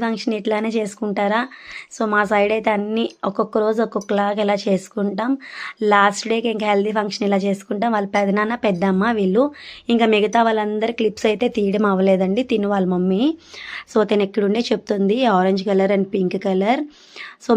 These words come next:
మిగతా వాళ్ళందరమే పక్క నుండి ఎంకరేజ్ చేస్తున్నాం, కానీ ఎవరు వెళ్ళలేదు. So, తక్కువ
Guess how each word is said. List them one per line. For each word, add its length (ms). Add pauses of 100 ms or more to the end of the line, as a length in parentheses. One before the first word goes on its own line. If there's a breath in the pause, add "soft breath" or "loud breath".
మిగతా 240
వాళ్ళందరమే 600 (120)
పక్క 260
నుండి 220
ఎంకరేజ్ 360
చేస్తున్నాం, 400
కానీ 140 (100)
ఎవరు 160 (100)
వెళ్ళలేదు. 500 (520 loud breath)
So, 80 (140)
తక్కువ 260